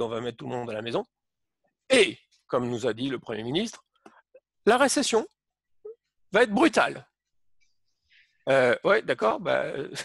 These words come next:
<laughs> ok. C'est, quand tu te dis comme ça, c'est un peu bizarre comme façon de formuler le problème. On aurait pu le formuler différemment en disant, il faut absolument qu'on maîtrise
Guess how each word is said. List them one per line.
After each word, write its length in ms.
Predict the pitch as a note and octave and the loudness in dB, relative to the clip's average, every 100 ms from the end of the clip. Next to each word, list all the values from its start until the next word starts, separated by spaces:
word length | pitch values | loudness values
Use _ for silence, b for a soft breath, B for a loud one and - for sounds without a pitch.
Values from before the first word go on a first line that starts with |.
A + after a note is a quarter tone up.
| - | -8
<laughs> 100 | - | -4
ok. 280 | A3 - - A4 B B B | -4 2 4 4 B B B
C'est, 300 | - - C#3+ | -4 -2 0
quand 120 | D#3 | 0
tu 140 | C#3+ C#3 | -4 -8
te 40 | |
dis 120 | C3+ D#3 | -12 -2
comme 200 | C#3 A#2+ | -2 2
ça, 200 | - - | 0 2
c'est 140 | - | 0
un 100 | C3+ | -2
peu 120 | D3 | -4
bizarre 340 | A#2+ D3 D4+ - | -8 0 0 0
comme 160 | E3+ | -8
façon 280 | E3 D3+ E3 | -8 -6 -8
de 60 | - | -8
formuler 280 | C#3+ C3 | -8 -8
le 60 | B2+ | -12
problème. 300 | - B2+ C#3 _ b b - | -12 -14 -14 _ b b -8
On 120 | C#3+ | -2
aurait 120 | C#3+ | -2
pu 120 | C3+ C3+ | -2 -8
le 60 | |
formuler 380 | - B2 B2 A#2+ | -10 -10 -8 -10
différemment 560 | A#2 - B2 D3 G#3+ A#3+ | -12 -6 -2 0 -2 -4
en 40 | |
disant, 420 | C#3 A2+ D#3 G#3 B B - | -12 -4 -2 -2 B B -10
il 140 | C3+ | -8
faut 180 | - - - | -6 -4 0
absolument 580 | E3+ - D3+ D3+ D#3+ | 0 0 -4 0 -2
qu'on 220 | D#3 C3+ A#2 | -2 -6 -4
maîtrise 800 | C3 E3+ - - F#3+ D#3 A2+ | 0 0 0 -4 -2 -2 -4